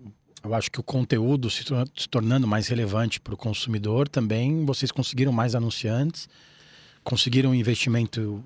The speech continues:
internacional, né? Até que Abril comprou a Elemídia, e a, o grupo Abril comprou a Elemídia foi em dois mil e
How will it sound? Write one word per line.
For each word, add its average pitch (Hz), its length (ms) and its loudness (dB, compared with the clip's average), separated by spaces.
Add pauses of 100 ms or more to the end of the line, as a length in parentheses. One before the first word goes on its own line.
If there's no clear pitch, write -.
internacional, 110 920 0
né? 170 380 2 (380)
Até 131 260 0
que - 120 0
Abril 127 380 4
comprou 120 400 2
a 123 60 4
Elemídia, 117 480 2
e 113 100 0
a, 113 420 -4
o 104 80 -6
grupo 123 300 2
Abril 113 220 0
comprou 113 260 -2
a - 20 0
Elemídia 135 400 2
foi 147 200 0
em 143 80 2
dois 131 180 0
mil 127 180 0
e 135 280 0